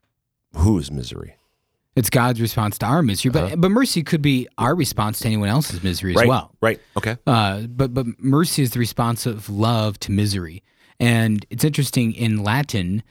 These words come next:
Speaker 2: uh, the word for mercy, as you just said, is?
Speaker 1: Misericordia.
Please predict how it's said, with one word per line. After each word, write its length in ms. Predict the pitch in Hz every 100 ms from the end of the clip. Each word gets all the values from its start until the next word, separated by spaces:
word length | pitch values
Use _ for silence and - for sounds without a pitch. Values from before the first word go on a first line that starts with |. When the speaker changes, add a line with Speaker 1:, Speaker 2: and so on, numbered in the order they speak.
| _ -
Speaker 2:
uh, 220 | 101 95 92
the 80 |
word 180 | 101 104
for 160 | - 104
mercy, 640 | 98 139 135 - 98 185
as 220 | 143 104 101
you 60 |
just 200 | 92 87
said, 220 | - 95
is? 340 | 107 170 208 - _ _ 95
Speaker 1:
Misericordia. 720 | 95 95 85 101 98 78